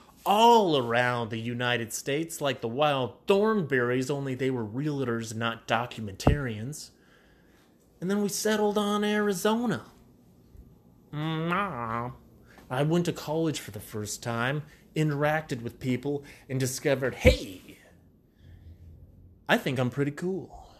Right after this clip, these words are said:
People seem to dig, dig the mic. But you're also impressionable at that age, and you seem to annoy as well as entertain. And you discover who you are and everything.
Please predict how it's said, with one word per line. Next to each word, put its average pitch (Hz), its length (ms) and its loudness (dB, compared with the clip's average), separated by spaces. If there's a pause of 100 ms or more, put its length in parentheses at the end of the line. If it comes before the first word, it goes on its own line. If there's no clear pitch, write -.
(580)
People 123 220 -6
seem 127 240 -6
to 127 40 -6
dig, 127 400 -6 (920)
dig 113 280 -4
the 127 80 -2
mic. 107 640 -4 (600)
But 131 200 4
you're 143 100 2
also 147 300 -2
impressionable 120 600 0
at 101 40 -6
that 107 180 -2
age, 113 300 -2
and 120 120 -8
you 120 60 -6
seem 131 300 -6
to 127 160 -6
annoy 127 600 -6
as 113 140 -10
well 117 280 -2
as 117 120 -4
entertain. 107 640 -4 (840)
And 185 220 2
you 196 80 2
discover 165 520 2
who 147 240 2
you 120 220 4
are 104 220 2
and 101 100 -8
everything. 101 500 -8